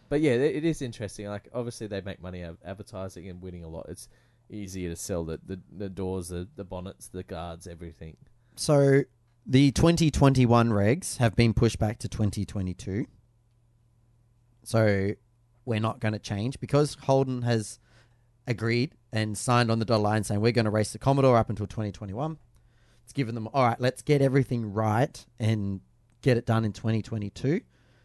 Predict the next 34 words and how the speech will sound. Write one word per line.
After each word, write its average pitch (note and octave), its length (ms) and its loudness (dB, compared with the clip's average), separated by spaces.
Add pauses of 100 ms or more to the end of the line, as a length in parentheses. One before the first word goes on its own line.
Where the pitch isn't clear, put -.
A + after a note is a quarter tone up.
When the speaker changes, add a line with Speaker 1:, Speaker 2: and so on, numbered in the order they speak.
(100)
Speaker 2:
So, - 140 -4
you're G2 80 2
probably G#2+ 180 2
gonna G2+ 140 -2
find G#2 340 0
big B2 140 0
changes A2 380 0
in G#2+ 120 -4
then. C3+ 280 0 (800)
The A#2 140 0
end D#3+ 140 2
of D3+ 60 2
the C#3 80 -2
year, C#3+ 360 2 (1200)
the A#2 80 -2
Nissan, C3+ 500 2
the A2 80 -10 (160)
Commodore, B2 560 4 (220)
and A2+ 380 4
the G#2+ 520 4 (160)
Mustang, C3 540 -2 (880)
I A2 100 -2
think A2+ 220 -2
a G2+ 60 -6
selection B2 500 -2
of, A2+ 200 4
maybe A#2+ 180 2
you're A2 80 2
probably A#2 240 0
gonna G#2 180 0
grab G2+ 180 -8
two B2+ 200 -4
of A2+ 100 -2
each. - 340 -6